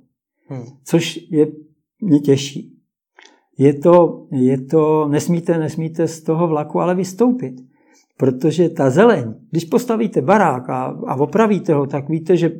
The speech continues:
Speaker 2: když je to trochu slušně udělané, tak on to nějaký rok vydrží.
Speaker 1: Hmm.
Speaker 2: Pak se tam něco zase teda přemaluje nebo se něco opraví. Ale u těch zahrad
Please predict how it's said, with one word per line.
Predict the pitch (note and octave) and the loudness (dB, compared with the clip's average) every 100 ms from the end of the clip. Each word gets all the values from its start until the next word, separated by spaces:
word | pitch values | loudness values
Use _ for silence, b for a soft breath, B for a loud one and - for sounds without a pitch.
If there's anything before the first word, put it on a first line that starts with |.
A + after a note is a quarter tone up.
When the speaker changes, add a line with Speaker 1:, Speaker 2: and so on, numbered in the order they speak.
| - - - | -12 -18 -10
Speaker 2:
když | D3+ D#3 | -6 -2
je | F3 | 0
to | E3 | 0
trochu | E3+ E3 F3 | -2 -4 -4
slušně | F3+ D#3+ D#3 | -6 -4 -2
udělané, | C3+ C#3+ D#3+ D#3 | -2 0 -2 -2
tak | C#3 | -6
on | D3+ | -6
to | D#3 | -4
nějaký | C3 D3+ D#3 D#3+ C#3 | -2 -4 -4 -4 -4
rok | D3+ C#3+ | -4 -2
vydrží. | B2+ C#3 C3+ A2 - _ _ _ | 2 2 2 -4 -12 _ _ _
Speaker 1:
Hmm. | C3+ B2 - _ _ _ | -16 -16 -18 _ _ _
Speaker 2:
Pak | E3 D#3+ | -6 -2
se | D#3+ | -2
tam | - B2 B2 | 0 -2 -4
něco | C3 - | -8 -8
zase | A#2+ B2+ - B2+ | -8 -8 -10 -14
teda | - B2+ | -14 -16
přemaluje | - - C#3+ D3+ D3 C#3+ | -8 -2 2 4 4 2
nebo | C3 B2 B2 | -2 -6 -8
se | - | -10
něco | B2 A#2 C3 | -12 -10 -8
opraví. | C3+ C#3 F3 C#3 - | -6 -2 -2 -2 -4
Ale | - C#3+ E3+ | 0 2 0
u | G3+ | -2
těch | - D3+ A#2 | -4 -4 -4
zahrad | B2 B2 B2 | -6 -6 -8